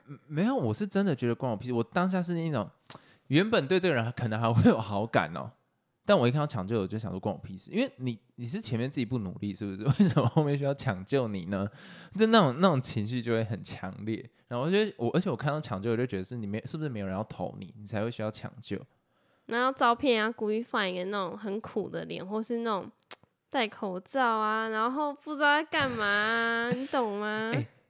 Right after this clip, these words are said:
Speaker 1: 市长好像是不会，
Speaker 2: 就很
Speaker 1: 市长好像不会有抢救。
Speaker 2: 会啦。
Speaker 1: 市长有吗？
Speaker 2: 应该都有了，我在猜。
Speaker 1: 没有，桃园我没有看到写抢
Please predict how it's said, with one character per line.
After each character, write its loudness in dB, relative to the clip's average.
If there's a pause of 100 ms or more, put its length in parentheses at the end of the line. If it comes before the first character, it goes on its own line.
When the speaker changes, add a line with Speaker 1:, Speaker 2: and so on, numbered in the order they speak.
Speaker 1:
市 0
长 0
好 0
像 2
是 4
不 4
会， 4
Speaker 2:
就 2
很 -2 (360)
Speaker 1:
市 -2
长 -4
好 -8
像 -4
不 -8
会 0
有 -2
抢 -10
救。 -8 (720)
Speaker 2:
会 -2
啦。 -8
Speaker 1:
市 -4
长 -2
有 -4
吗？ -6 (140)
Speaker 2:
应 -6
该 -6
都 -10
有 -10
了， -14
我 -14
在 -10
猜。 -18 (340)
Speaker 1:
没 -4
有， -4
桃 -8
园 -6
我 -6
没 -8
有 -8
看 -8
到 -6
写 -10
抢 -14